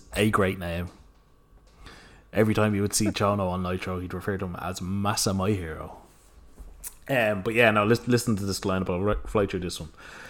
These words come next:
Uh, the sixth of June, two thousand seven. Chuck Palumbo defeats Kenny Dykstra.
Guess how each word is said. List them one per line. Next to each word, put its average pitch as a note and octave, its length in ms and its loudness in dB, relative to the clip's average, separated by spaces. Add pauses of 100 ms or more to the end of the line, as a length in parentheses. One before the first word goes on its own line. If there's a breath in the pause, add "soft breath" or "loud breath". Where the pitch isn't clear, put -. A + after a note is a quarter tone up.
(180 loud breath)
Uh, G#2 180 4
the G#2+ 100 -2
sixth - 460 4
of A#2+ 80 4
June, B2 320 6
two - 160 -6
thousand G#2+ 340 2
seven. F#2 380 0 (1700 loud breath)
Chuck F3+ 200 6
Palumbo D#3 380 10
defeats A2 360 2
Kenny A2+ 280 2
Dykstra. G2 480 0